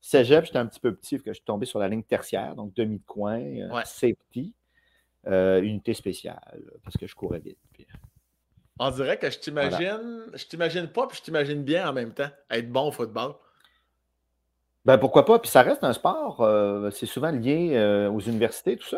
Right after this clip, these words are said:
Speaker 1: là. Écoute, moi, les, les, les gens avec qui, euh, j'ai joué, qui ont continué après ça à l'universitaire, parce que c'est des ingénieurs, puis tout ça, il y a, il y a comme un,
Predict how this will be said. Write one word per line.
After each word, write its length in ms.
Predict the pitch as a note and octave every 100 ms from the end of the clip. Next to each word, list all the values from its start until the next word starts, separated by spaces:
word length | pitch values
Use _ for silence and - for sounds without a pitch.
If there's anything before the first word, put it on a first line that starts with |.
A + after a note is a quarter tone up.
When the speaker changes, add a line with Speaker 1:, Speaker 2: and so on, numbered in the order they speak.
| G#4
Speaker 1:
là. 200 | G#3 B2+
Écoute, 320 | A#2+ - F#3+
moi, 380 | C#3+ E3+ F#3+ D3
les, 240 | A2 G#2+
les, 180 | G2 G2+ - - _
les 100 | G#2+
gens 120 | A2 D#3
avec 240 | B2 -
qui, 260 | - D3+ C#3
euh, 140 | A2
j'ai 160 | G2+ G#2
joué, 360 | A2 C3+ E3 E3+
qui 80 | -
ont 60 | A2
continué 380 | A#2 G#2 -
après 240 | C#3 - G#2
ça 140 | -
à 20 |
l'universitaire, 540 | B2+ G#2 G2 - C#3 -
parce 140 | G#2+
que 100 | -
c'est 160 | - -
des 140 | A2
ingénieurs, 560 | G#2+ A2+ G#2+ A#2 C#3+ D#3+
puis 120 | -
tout 140 | - D4+
ça, 60 |
il 60 | A3
y 40 |
a, 40 | A#2
il 120 | -
y 40 |
a 20 | C3
comme 220 | -
un, 100 | D4+